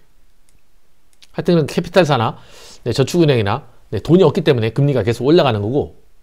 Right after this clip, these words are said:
금리가 높다 그래도 조금이라도 의심스러운다 그러면은 안 하는 게 정답이고요. 어, 이자 포함해서 오천만 하는 걸로 해서, 이거 만약에 물리면은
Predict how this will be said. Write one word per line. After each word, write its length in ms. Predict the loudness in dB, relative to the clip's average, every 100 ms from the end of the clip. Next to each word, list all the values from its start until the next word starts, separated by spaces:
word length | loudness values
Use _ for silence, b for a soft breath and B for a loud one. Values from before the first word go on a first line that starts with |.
| -20 -20 -20 -20 -20 -20 -20 -20 -4
금리가 260 | 0 2 2
높다 200 | 2 2
그래도 320 | 2 -2 -8 -16 -12
조금이라도 500 | -4 0 0 0 0
의심스러운다 560 | -2 -2 -2 0 0 -2
그러면은 340 | -4 -6 -8 -10 b b -8
안 160 | -4
하는 200 | -2 0
게 60 | -2
정답이고요. 580 | -2 -2 -2 -4 -8 -10 b b b -6
어, 300 | -2 -2 -2 -8 -20 -20 -10
이자 220 | -2 0 2
포함해서 520 | 2 0 -2 -6 -8 -14 -12 -2
오천만 480 | -2 0 -4 -6 -10 -12
하는 220 | -6 -4
걸로 160 | -2 -4
해서, 300 | -4 -6 -8 -10
이거 100 | -2
만약에 260 | 2 4
물리면은 500 | 4 2 2 2 0